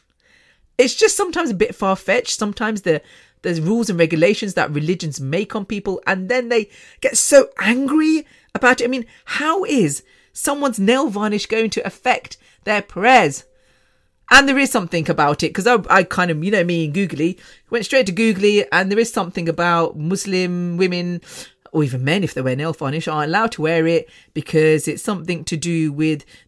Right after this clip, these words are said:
I think, wudu, uh, which is, I think it's called that, when they clean themselves before they pray,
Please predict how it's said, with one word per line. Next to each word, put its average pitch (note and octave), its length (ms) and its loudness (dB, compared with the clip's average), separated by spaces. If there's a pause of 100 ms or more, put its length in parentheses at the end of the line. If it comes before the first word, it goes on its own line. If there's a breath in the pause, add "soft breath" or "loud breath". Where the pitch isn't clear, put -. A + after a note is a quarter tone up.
(100)
I G#3+ 120 4
think, C4 500 -4 (220)
wudu, B3 680 2 (160)
uh, E3+ 160 2
which E3 220 -2
is, D#3+ 200 -2
I D#3 60 -2
think - 220 -6
it's - 100 -8
called F#3 320 -6
that, F#3+ 240 -2
when F3 160 2
they E3 120 0
clean B3+ 520 -4
themselves E3+ 440 -2
before D#3+ 280 -6
they D3 120 -4
pray, A3 640 -2